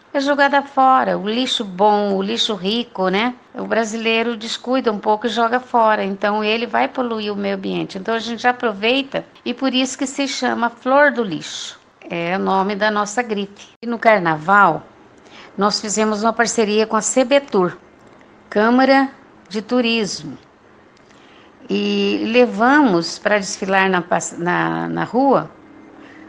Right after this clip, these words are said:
um galo de quase quatro metros, que é o galo da Sebetur de ouro,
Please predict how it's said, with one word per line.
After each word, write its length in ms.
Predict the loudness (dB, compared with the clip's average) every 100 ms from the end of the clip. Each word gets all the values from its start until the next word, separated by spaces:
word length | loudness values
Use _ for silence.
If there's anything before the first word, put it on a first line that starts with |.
| -20 -4
um 140 | -2
galo 440 | 2 4 4 2 -2
de 140 | -8
quase 420 | 0 4 4 4
quatro 360 | 2 2 2 0
metros, 800 | 2 4 2 0 -6 -6 -12 -14 -20 -8
que 80 | 4
é 60 | 4
o 40 |
galo 460 | 6 4 4 2 2
da 160 | 0
Sebetur 760 | 0 -2 0 -2 -2 0 0 0
de 160 | 0
ouro, 440 | 2 4 2 -2